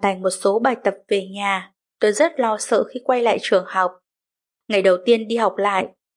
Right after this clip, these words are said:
tôi không nộp bài tập môn toán vì vẫn chưa làm. Giáo viên dạy môn toán rất nghiêm. Lúc đó, Đảng Cộng sản Trung Quốc đang điên cuồng bức hại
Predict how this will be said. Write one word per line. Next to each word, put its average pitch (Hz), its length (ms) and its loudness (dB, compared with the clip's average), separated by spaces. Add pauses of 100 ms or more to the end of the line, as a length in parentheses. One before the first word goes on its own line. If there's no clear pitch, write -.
(240)
tôi 233 100 6
không 233 320 0
nộp 208 140 6
bài 196 260 2
tập 202 180 0
môn 247 200 2 (100)
toán 214 320 -2 (160)
vì 202 200 0
vẫn 214 160 4
chưa 269 160 4
làm. 208 400 2 (520)
Giáo 202 200 2
viên 240 320 4
dạy 214 160 0
môn 220 260 -2
toán 196 300 -4
rất 349 180 -4
nghiêm. 247 540 2 (540)
Lúc 294 220 0
đó, 208 320 0
Đảng 247 180 0
Cộng 208 120 -2
sản 214 240 -2
Trung 214 280 -8
Quốc 311 320 0
đang 220 160 -2
điên 214 260 4
cuồng 196 280 0
bức 311 140 0
hại - 220 -4